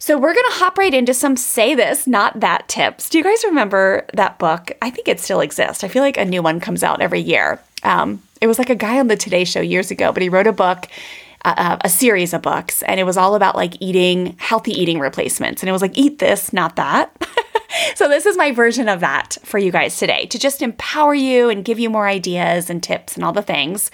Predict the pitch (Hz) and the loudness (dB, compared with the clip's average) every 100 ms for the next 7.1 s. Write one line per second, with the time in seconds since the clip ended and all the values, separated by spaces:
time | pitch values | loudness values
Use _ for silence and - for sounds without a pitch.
0 | - - - - - 233 226 240 233 254 | -12 -16 -16 -14 0 2 4 2 2 0
1 | 254 370 226 180 175 180 170 175 - 185 | 2 0 0 -2 -4 0 0 -2 -2 -2
2 | 180 190 202 - 233 262 403 - - - | 0 0 -2 0 2 2 0 -4 -8 -8
3 | - 226 226 262 254 214 208 196 185 196 | -2 0 2 0 0 -2 0 0 0 -4
4 | 196 196 180 170 175 226 403 - - - | -2 -4 -2 -2 2 2 2 -2 -16 -16
5 | - 226 240 247 285 277 254 247 226 202 | 2 2 4 2 4 2 2 0 0 0
6 | 190 170 170 170 160 - 135 240 - - | 0 0 -2 -2 -4 -4 -4 -4 -4 -10
7 | - | -14